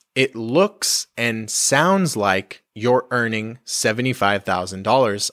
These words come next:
on paper, with small yearly raises, seventy-seven, seventy-nine, eighty-one, et cetera. But your relative earning power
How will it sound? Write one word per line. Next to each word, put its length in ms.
on 240
paper, 520
with 160
small 440
yearly 320
raises, 520
seventy-seven, 1080
seventy-nine, 1120
eighty-one, 720
et 100
cetera. 380
But 300
your 340
relative 1120
earning 400
power 560